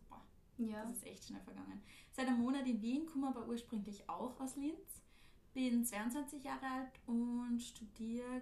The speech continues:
Speaker 1: grad, äh, Marketing, Kommuni-, Marketing und <laughs> Kommunikation und Wirtschaftswissenschaften.
Speaker 2: Genau,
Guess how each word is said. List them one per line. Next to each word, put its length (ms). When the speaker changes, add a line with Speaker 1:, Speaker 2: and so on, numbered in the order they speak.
Speaker 1:
grad, 540
äh, 280
Marketing, 560
Kommuni-, 420
Marketing 680
und 220
<laughs> 20
Kommunikation 920
und 400
Wirtschaftswissenschaften. 1120
Speaker 2:
Genau, 200